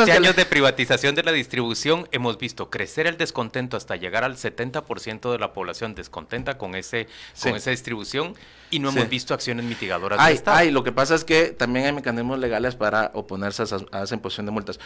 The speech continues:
Speaker 2: Pero solo quiero terminar la idea, perdón. Eh, y ya termino, te lo, te lo prometo, Claudia. Eh, mejorar el transporte de energía significa mejorarles la calidad al usuario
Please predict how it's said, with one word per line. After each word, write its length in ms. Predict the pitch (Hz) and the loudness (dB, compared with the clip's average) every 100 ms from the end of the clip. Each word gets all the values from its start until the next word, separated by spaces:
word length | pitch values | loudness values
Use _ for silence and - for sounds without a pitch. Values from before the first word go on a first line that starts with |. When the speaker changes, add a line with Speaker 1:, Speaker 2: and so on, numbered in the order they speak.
| - | -2
Speaker 2:
Pero 200 | - 139 147 | 4 4 4
solo 360 | 143 165 190 | 4 4 4
quiero 280 | - 175 185 | 2 2 4
terminar 460 | - - 151 165 185 | 0 -4 -2 2 4
la 80 | 185 | 4
idea, 220 | 180 151 | 4 2
perdón. 300 | 156 160 151 - _ - - - | -2 -2 -4 -8 _ -20 -4 6
Eh, 360 | 151 135 - - | 6 6 2 -10
y 160 | 147 135 | -10 -2
ya 300 | 139 165 - | 2 2 2
termino, 340 | 143 143 104 | 0 0 -2
te 200 | - - | -8 -8
lo, 160 | 120 110 | -6 -6
te 120 | - | -6
lo 80 | 113 | -6
prometo, 380 | 127 139 135 117 | -2 -2 -2 -2
Claudia. 240 | 104 90 - - - - - | -2 -2 -12 -20 -20 -20 -2
Eh, 440 | 120 117 107 101 - _ _ _ _ _ _ _ _ _ _ | 4 6 4 0 -12 _ _ _ _ _ _ _ _ _ _
mejorar 400 | 143 135 135 156 | 2 4 6 6
el 80 | 196 | 6
transporte 380 | 160 - 165 180 | 2 2 0 2
de 80 | 160 | 2
energía 480 | 131 120 120 139 | 2 2 0 -2
significa 400 | 160 123 117 117 | -4 -4 -4 -4
mejorarles 480 | 139 120 104 104 120 | -4 -4 -2 0 0
la 100 | 113 | -2
calidad 240 | 101 98 104 | -4 -6 -6
al 80 | |
usuario 320 | 113 - 107 | -8 -8 -10